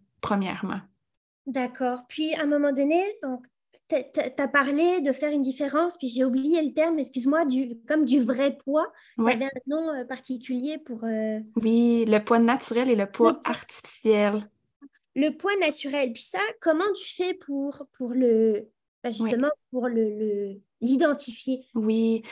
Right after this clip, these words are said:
Speaker 1: c'est très difficile à identifier, hein. Tu sais, même moi, en tant que nutritionniste, quand je commence à travailler avec, euh, avec une nouvelle personne, ce que j'explique, c'est, ben, la réalité, c'est que je peux pas connaître ton poids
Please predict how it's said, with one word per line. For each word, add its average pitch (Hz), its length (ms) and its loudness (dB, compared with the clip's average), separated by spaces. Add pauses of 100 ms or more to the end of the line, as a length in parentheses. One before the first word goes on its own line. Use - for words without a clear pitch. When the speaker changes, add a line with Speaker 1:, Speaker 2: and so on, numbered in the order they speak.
(140)
Speaker 1:
c'est - 180 2
très 370 200 0
difficile 254 400 0
à 208 80 6
identifier, 202 580 0
hein. 214 180 2
Tu - 100 -10
sais, 262 60 0
même 240 180 4
moi, 240 160 4
en 254 80 0
tant 214 120 -2
que 214 80 -8
nutritionniste, 214 640 -2
quand 214 80 -2
je 208 100 -8 (140)
commence 202 320 -2
à - 60 -6
travailler 208 560 0
avec, 190 280 -4
euh, 190 100 -2 (360)
avec 202 300 0
une 214 80 6
nouvelle 226 260 4
personne, 233 360 0
ce - 60 -8
que 214 120 4
j'explique, 214 480 -4
c'est, 240 340 2 (320)
ben, 214 140 4
la 208 80 6
réalité, 214 420 2
c'est 269 120 -4
que - 60 -6
je - 60 -12
peux 214 100 0
pas 262 120 -2
connaître 214 340 0
ton 202 140 -2
poids 220 320 0